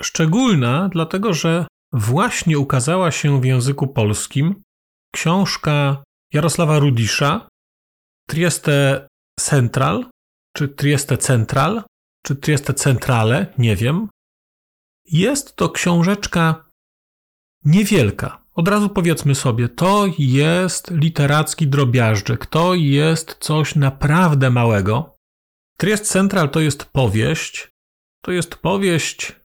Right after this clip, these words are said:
mikro, książka ma około siedemdziesięciu stron. Ukazała się w przekładzie z niemieckiego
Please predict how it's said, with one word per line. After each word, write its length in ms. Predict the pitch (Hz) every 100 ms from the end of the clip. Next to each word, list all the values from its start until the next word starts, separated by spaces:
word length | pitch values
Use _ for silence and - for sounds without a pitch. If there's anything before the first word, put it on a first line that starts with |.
| -
mikro, 720 | 123 139 143 - 113 110 131 - _ _ _
książka 460 | - 143 160 - 151
ma 300 | 139 131 143
około 380 | 135 - 143 131
siedemdziesięciu 800 | - 131 123 117 - 131 -
stron. 540 | 113 - 113 110 131 - _ _ _ _ _ _ _ _ _
Ukazała 400 | 156 165 160 214
się 180 | 190 185
w 80 | -
przekładzie 920 | - 156 - 175 175 160 156 139 - _ _ _ _ _ _ _ _ _
z 160 | 175 123
niemieckiego 880 | 165 175 170 - 156 117 113 135 185